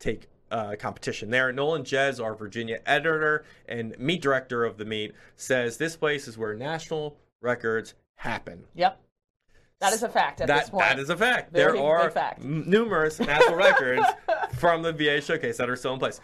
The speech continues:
Speaker 1: Seven total national records currently stand over the indoor season. Let's start with that. Which one's the most impressive that stands today?
Speaker 2: Man,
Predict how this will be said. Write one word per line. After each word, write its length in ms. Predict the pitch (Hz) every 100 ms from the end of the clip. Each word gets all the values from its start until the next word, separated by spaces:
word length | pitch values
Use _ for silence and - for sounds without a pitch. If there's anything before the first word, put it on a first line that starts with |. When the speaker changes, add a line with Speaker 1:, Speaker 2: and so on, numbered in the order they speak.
| - -
Speaker 1:
Seven 500 | - 170 180 208 202
total 360 | 165 185 170
national 320 | 135 117 - 110
records 420 | 110 117 113 104
currently 340 | - 123 170
stand 320 | 160 123 113
over 120 | 110 107
the 100 | 107
indoor 220 | 113 117
season. 500 | - 113 104 104 104 - - _ -
Let's 160 | 113
start 240 | - 107 98
with 160 | -
that. 300 | 120 117 104 - - _ _
Which 260 | 120 160 165
one's 200 | 175 139
the 100 | 135
most 260 | 131 131 117
impressive 760 | 107 - 147 143 110 107 98 _ -
that 220 | 113 -
stands 300 | 110 101 -
today? 340 | - 107 - - _
Speaker 2:
Man, 360 | 208 214 202